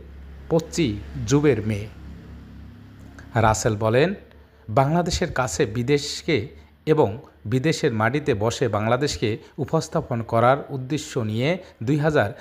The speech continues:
চব্বিশ সালে রাসেল অ্যান্ড সিনথিয়া নামে Facebook পেজ খুলি। এর আরেকটি উদ্দেশ্য রয়েছে, সেটি হলো মানুষের সঙ্গে পরিচিত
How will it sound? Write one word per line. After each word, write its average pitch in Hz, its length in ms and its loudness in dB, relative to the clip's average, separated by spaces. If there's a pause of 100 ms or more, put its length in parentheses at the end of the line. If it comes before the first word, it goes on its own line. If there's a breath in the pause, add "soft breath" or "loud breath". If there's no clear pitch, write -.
(160 loud breath)
চব্বিশ 117 440 0
সালে 127 380 2 (160 loud breath)
রাসেল 123 520 2 (100)
অ্যান্ড 120 280 -2 (300 loud breath)
সিনথিয়া 151 680 0
নামে 127 440 2 (240 loud breath)
Facebook 143 380 0 (140)
পেজ 117 240 0
খুলি। 110 320 -2 (840)
এর 160 180 6
আরেকটি 165 460 2
উদ্দেশ্য 123 640 -2
রয়েছে, 131 540 0 (200 loud breath)
সেটি 165 280 -2
হলো 156 300 2
মানুষের 117 400 -2
সঙ্গে 113 340 -4
পরিচিত 117 640 0